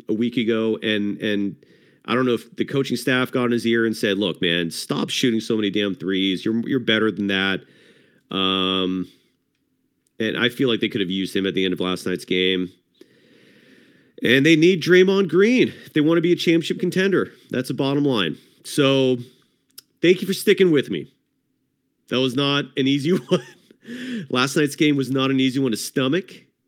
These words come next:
Uh, I went to bed very unhappy, and I think a lot of other people did as well. But thank you for making Locked On Warriors your first listen every day. You can follow me on Twitter at Doc Surf Roadshow.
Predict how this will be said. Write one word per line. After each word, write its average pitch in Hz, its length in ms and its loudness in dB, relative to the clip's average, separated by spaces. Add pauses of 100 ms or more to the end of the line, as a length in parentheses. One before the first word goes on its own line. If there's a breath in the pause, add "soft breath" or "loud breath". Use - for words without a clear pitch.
(600)
Uh, 107 600 -4
I 110 120 -8
went 117 200 -2
to 123 40 -8
bed 110 280 -2
very 117 340 0 (100)
unhappy, 127 760 -2
and 101 120 -4
I 104 40 -2
think 110 180 -4
a 110 40 -4
lot 104 160 -2
of 104 60 -2
other 104 100 -2
people 110 220 -4
did 104 140 -4
as 98 120 -4
well. 104 340 -2 (140)
But 110 220 0
thank 160 260 2
you 92 140 -2
for - 100 -6
making 113 280 -2
Locked 110 260 -4
On 104 180 -2
Warriors 104 380 0
your 104 80 -2
first 107 300 -6
listen 104 340 -2
every 98 220 -2
day. 117 200 2
You 120 80 0
can - 80 -8
follow 123 220 -2
me 120 120 0
on 104 80 -2
Twitter 117 380 -2
at 98 160 -4
Doc 110 260 -4
Surf 95 260 -6
Roadshow. 147 580 0